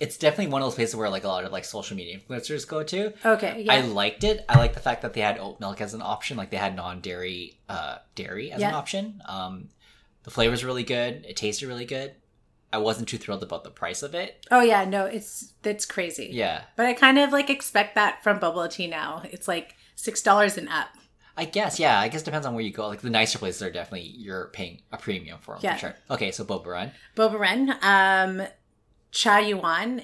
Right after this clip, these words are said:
Speaker 2: is on, that's, like, a recent discovery.
Speaker 1: Oh.
Speaker 2: 'Cause the, uh, the hours were kind of weird, and now I finally, like,
Speaker 1: Where is it?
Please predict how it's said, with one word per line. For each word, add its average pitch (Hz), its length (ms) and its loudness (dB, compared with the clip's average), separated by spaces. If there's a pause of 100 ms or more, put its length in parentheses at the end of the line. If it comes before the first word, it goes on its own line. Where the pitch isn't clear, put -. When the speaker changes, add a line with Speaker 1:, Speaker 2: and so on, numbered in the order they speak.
Speaker 2:
is 180 360 -6
on, 165 500 -6
that's, 190 220 -2
like, 190 160 0
a 165 260 0
recent 185 360 -6
discovery. 165 560 -4
Speaker 1:
Oh. 165 240 2
Speaker 2:
'Cause 196 120 -2
the, 185 200 4 (100)
uh, 180 160 -2 (100)
the 180 60 4
hours 202 360 6
were 208 80 -2
kind 190 180 -2
of 175 80 -4
weird, 175 540 -4
and 160 360 -6 (340)
now 175 240 -2
I 165 100 -2
finally, 160 580 -8
like, 151 100 -4
Speaker 1:
Where - 80 -2
is - 160 -2
it? - 140 -8